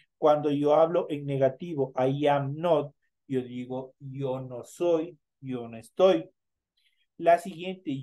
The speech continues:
you are not, tú no eres, tú no estás. He is not, él no es, él no está. She is not, él ya no es,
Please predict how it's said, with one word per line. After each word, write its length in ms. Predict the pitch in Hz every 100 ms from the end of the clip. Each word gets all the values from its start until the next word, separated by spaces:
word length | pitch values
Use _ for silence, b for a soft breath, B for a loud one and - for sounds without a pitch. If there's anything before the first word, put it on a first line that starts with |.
| 135
you 260 | 185 190
are 220 | 170 151 160
not, 340 | 170 185 190 - _ _ _
tú 180 | 147 135
no 260 | 123 127
eres, 520 | 151 165 143 143 - _
tú 120 | 120
no 100 | 110
estás. 500 | 110 _ 147 160 160 - _ _ _ -
He 320 | - 190 196
is 260 | 160 131 135
not, 360 | 139 156 180 - -
él 240 | 123 117
no 180 | 113 113
es, 380 | 135 170 180 _
él 200 | 127 113
no 100 | 113
está. 480 | 110 _ 135 151 - _ _
She 460 | - - 190 202 -
is 320 | 156 143 139
not, 420 | 139 131 143 151 - _ -
él 200 | 139 135
ya 160 | 131 120
no 180 | 117 123
es, 320 | 170 185